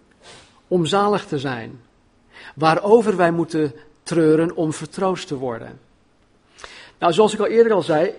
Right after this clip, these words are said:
is God begaan met zijn kinderen en hij kent ons lijden en hij kent ons verdriet. En God zal een ieder die gepast en gegrond treurt, tegemoetkomen met zijn troost, met zijn kracht, met zijn bemoediging, met zijn liefde, met zijn genade,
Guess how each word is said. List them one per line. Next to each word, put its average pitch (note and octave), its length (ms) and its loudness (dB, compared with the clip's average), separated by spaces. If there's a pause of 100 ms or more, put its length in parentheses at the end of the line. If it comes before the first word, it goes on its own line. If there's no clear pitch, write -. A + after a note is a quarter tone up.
(140)
is - 180 -4
God G3 260 -4
begaan G#3 420 -2
met G3 140 -2
zijn F#3 140 -8
kinderen F#3 400 -2
en D#3+ 100 -6
hij D3 240 -4
kent G3 260 -2
ons D#3+ 220 -6
lijden D#3 360 0
en C#3+ 100 -6
hij C#3+ 100 -6
kent C#3+ 260 -8
ons C#3 180 -8
verdriet. A#2+ 520 -10 (760)
En D#3 140 -2
God G#3+ 260 0
zal G3 300 0
een E3 120 -2 (160)
ieder G#3+ 540 0 (320)
die E3+ 180 -4
gepast G#3+ 720 -6
en F3+ 220 -6
gegrond G3+ 760 -6
treurt, F#3 640 -2
tegemoetkomen E3 1000 -4
met D3 160 -4
zijn C3 280 -8
troost, G3+ 580 -6 (300)
met D3 200 -4
zijn C3+ 200 -6 (100)
kracht, G3+ 440 -4
met D#3 140 -6
zijn C#3 220 -6
bemoediging, F#3 640 -4
met D#3+ 140 -6
zijn C3+ 260 -6
liefde, F#3 340 -4
met D#3+ 180 -6
zijn C#3 140 -8
genade, F3+ 680 -4